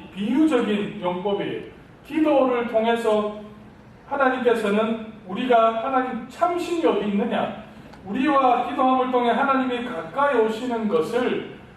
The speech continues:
하나님의 능력을 주변의 사람들이 이것을 통해서 보게 만든다는 그 약속의 말씀을 오늘 이 성경은 우리에게 보여주고 있다는 말이에요.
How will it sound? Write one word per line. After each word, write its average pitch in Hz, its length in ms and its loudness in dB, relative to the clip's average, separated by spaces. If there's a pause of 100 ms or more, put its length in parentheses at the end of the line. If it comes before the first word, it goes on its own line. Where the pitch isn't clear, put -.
(160)
하나님의 262 520 2
능력을 247 920 0 (120)
주변의 240 540 0
사람들이 247 880 0 (160)
이것을 233 520 -2
통해서 220 800 0 (640)
보게 302 320 -4
만든다는 185 800 -4
그 262 200 -6
약속의 320 580 -6
말씀을 175 760 -6 (380)
오늘 254 340 0
이 - 20 -4
성경은 233 720 -2
우리에게 190 600 -2 (240)
보여주고 202 920 0
있다는 180 440 -4
말이에요. 135 340 -10